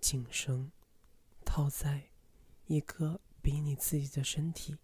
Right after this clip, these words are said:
还大的木桶里。请把井绳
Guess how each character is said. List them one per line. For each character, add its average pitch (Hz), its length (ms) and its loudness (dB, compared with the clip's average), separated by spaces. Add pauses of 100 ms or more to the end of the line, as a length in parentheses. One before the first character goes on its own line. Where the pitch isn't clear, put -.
还 - 200 -6
大 139 160 0
的 135 100 0
木 143 240 2
桶 131 320 -2
里。 135 240 -8 (3000)
请 156 220 0
把 147 140 0
井 135 340 0
绳 135 360 -2